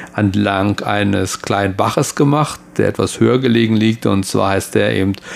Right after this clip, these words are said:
historische Wanderweg entlang am Beishi-Bach.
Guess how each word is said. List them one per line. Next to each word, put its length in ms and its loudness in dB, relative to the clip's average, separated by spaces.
historische 520 2
Wanderweg 580 0
entlang 520 -2
am 220 -2
Beishi-Bach. 1160 0